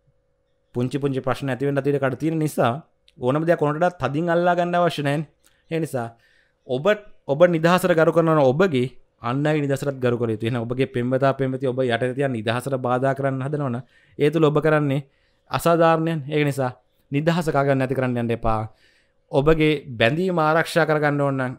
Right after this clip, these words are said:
ඔබ ආදරණීය පුද්ගලයෙක් වෙන්න. ඔබ අනිකා ගැන හිතන කෙනෙක් වෙන්න. ආදරය දෙන කෙනෙක් වෙන්න. ඔවුන්ගෙන්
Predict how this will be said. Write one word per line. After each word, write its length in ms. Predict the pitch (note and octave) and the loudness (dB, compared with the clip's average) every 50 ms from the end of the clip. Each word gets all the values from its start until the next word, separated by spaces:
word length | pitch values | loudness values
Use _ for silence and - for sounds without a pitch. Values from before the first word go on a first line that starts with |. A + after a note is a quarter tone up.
| - _ _ _ - | -14 _ _ _ 0
ඔබ 160 | D#3 F3 F#3 - - E3+ D#3+ - _ _ _ _ _ _ _ _ _ _ _ - | 0 2 4 2 2 2 0 -6 _ _ _ _ _ _ _ _ _ _ _ -4
ආදරණීය 480 | B2+ C3 C#3 D3 D#3+ D3 D3 D3 C#3 B2 | -2 0 0 2 2 0 2 0 0 0
පුද්ගලයෙක් 420 | C#3+ C3+ C3 C3 C3 B2+ A#2 - - | -2 -4 -2 -2 -2 -2 -2 -4 -6
වෙන්න. 180 | A#2 G#2+ G#2+ A2 A#2+ - _ - D3 | -8 -8 -8 -10 -14 -12 _ -4 -2
ඔබ 80 | D#3 E3 D#3 C#3 - - _ _ _ - | 2 2 2 0 0 -6 _ _ _ -2
අනිකා 320 | C3 C#3 D3+ - E3+ D#3+ D#3+ | -2 -2 0 2 2 2 2
ගැන 160 | D#3+ D#3 D3+ | 2 0 -2
හිතන 300 | C3+ C#3+ C3+ D3+ D3+ D3+ | -2 -4 -4 -4 -4 -4
කෙනෙක් 260 | C3+ C#3+ C#3 C#3 - _ C3+ | -4 -4 -6 -6 -8 _ -8
වෙන්න. 180 | C3 A#2+ A#2 G#2+ G2+ - _ _ _ _ _ _ _ - | -8 -8 -8 -10 -12 -14 _ _ _ _ _ _ _ -4
ආදරය 340 | B2+ C3+ C#3+ D3+ D#3 D#3 D3 | -2 0 0 2 0 0 0
දෙන 200 | C3+ C3+ C#3+ D#3 D3 | 0 -2 -2 -2 -2
කෙනෙක් 260 | E3 E3 E3 D#3+ - - | -2 -4 -4 -6 -6 -4
වෙන්න. 200 | D#3+ C#3 A#2+ A2+ G2+ G#2+ A2+ - _ _ _ _ _ _ _ _ _ _ _ _ _ _ _ _ _ _ _ | -4 -4 -4 -4 -8 -12 -16 -20 _ _ _ _ _ _ _ _ _ _ _ _ _ _ _ _ _ _ _
ඔවුන්ගෙන් 360 | C#3+ C#3+ D#3+ F#3 G3 G3 F#3+ | 2 2 2 2 2 0 -2